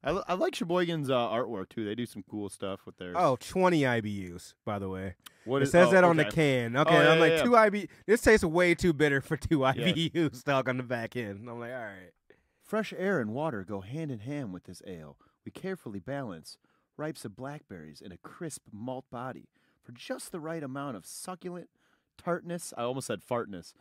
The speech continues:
Speaker 1: <laughs> And sweetness. <laughs>
Speaker 2: Jesus Christ.
Speaker 1: This is a perfect brew for everything
Speaker 2: That's
Speaker 1: outdoors.
Speaker 2: a totally different type of beer. <laughs>
Speaker 1: But no, that's, that's correct. It says perfect brew for everything outdoors. This is definitely a
Speaker 2: I agree.
Speaker 1: beer
Speaker 2: I wouldn't
Speaker 1: for
Speaker 2: mow the lawn with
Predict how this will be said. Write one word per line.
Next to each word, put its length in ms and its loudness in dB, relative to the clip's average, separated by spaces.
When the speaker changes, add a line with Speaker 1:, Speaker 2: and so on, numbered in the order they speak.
Speaker 1:
<laughs> 160 -16
And 140 4
sweetness. 880 0
<laughs> 40 -12
Speaker 2:
Jesus 280 -6
Christ. 920 4
Speaker 1:
This 160 2
is 80 -4
a 80 4
perfect 380 -2
brew 220 0
for 160 -2
everything 340 0
Speaker 2:
That's 140 2
Speaker 1:
outdoors. 200 2
Speaker 2:
a 20 -8
totally 300 6
different 280 -4
type 140 -4
of 100 -6
beer. 280 0
<laughs> 80 -6
Speaker 1:
But 120 2
no, 180 8
that's, 280 4
that's 200 2
correct. 380 0
It 40 -10
says 180 -2
perfect 300 -4
brew 160 -2
for 140 -2
everything 280 -2
outdoors. 480 -8
This 160 -6
is 60 -14
definitely 320 -6
a 160 -8
Speaker 2:
I 40 0
agree. 140 2
Speaker 1:
beer 100 2
Speaker 2:
I 60 4
wouldn't 220 2
Speaker 1:
for 60 4
Speaker 2:
mow 60 0
the 20 0
lawn 160 2
with 40 2